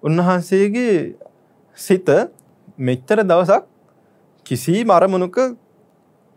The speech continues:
ම්, උන්වහන්සේගේ සිත කිසිම අරමුණක, අ, එක වෙලාවක්වත් තිබිච්ච හිතක් නෙවෙයි.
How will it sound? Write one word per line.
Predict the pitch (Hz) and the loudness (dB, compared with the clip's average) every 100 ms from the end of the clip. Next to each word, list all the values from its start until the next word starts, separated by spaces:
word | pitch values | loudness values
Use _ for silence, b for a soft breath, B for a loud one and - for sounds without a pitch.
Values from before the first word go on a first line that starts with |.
| _ _ _ | _ _ _
ම්, | 139 123 120 117 113 110 110 - _ _ _ _ _ - | -6 -4 -4 -6 -8 -10 -12 -18 _ _ _ _ _ -10
උන්වහන්සේගේ | 131 139 135 135 123 | -4 -4 -2 -4 -2
සිත | 131 - | -2 -4
කිසිම | - 139 180 202 | -4 -4 -2 2
අරමුණක, | 156 208 160 123 196 359 - _ _ _ _ _ _ _ _ b b b b | 2 4 2 0 0 0 -2 _ _ _ _ _ _ _ _ b b b b
අ, | - 120 117 117 - _ _ _ _ _ | -6 -4 -2 -4 -8 _ _ _ _ _
එක | 160 - | -4 2
වෙලාවක්වත් | 196 202 208 214 226 - 226 | 4 6 6 4 2 -2 -2
තිබිච්ච | - 156 185 214 | -4 -6 -6 -4
හිතක් | 208 233 190 | -2 -2 -2
නෙවෙයි. | 131 107 104 | -4 -4 -8